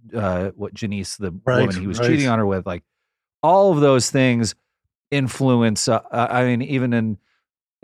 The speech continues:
Speaker 1: uh, constantly in, in documentary filmmaking, you're showing documents and, like, how can you make documents look sexy on
Speaker 2: Right.
Speaker 1: camera.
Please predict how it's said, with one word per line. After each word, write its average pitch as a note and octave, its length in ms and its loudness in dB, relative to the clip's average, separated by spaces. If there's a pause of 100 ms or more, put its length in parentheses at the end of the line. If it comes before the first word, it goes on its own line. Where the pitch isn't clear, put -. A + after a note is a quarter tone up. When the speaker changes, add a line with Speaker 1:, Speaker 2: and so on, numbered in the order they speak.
(100)
Speaker 1:
uh, A#2 300 0
constantly D3 560 0
in, G2+ 240 -2
in A2 140 -2
documentary G2+ 520 0
filmmaking, G#2+ 600 -2
you're G2 120 -2
showing G2 560 -2 (180)
documents G2+ 600 -2
and, F2+ 140 -8
like, E2 160 -10
how F2+ 260 -2
can G2 180 -6
you F2+ 80 -4
make F2 220 -6 (160)
documents F2+ 540 -4
look F2+ 140 -8
sexy F2+ 440 -6
on E2+ 160 -6
Speaker 2:
Right. G#3 60 -8
Speaker 1:
camera. A2 480 -2